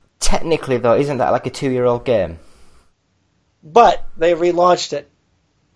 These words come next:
Speaker 2: It's now called Celebration Edition.
Speaker 1: But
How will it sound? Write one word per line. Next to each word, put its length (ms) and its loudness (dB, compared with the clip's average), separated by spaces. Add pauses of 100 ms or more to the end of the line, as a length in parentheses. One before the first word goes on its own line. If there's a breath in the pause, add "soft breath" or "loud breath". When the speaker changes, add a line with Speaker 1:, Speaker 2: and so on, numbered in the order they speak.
(340)
Speaker 2:
It's 240 0
now 180 6
called 260 4
Celebration 640 2
Edition. 380 -8 (580)
Speaker 1:
But 260 2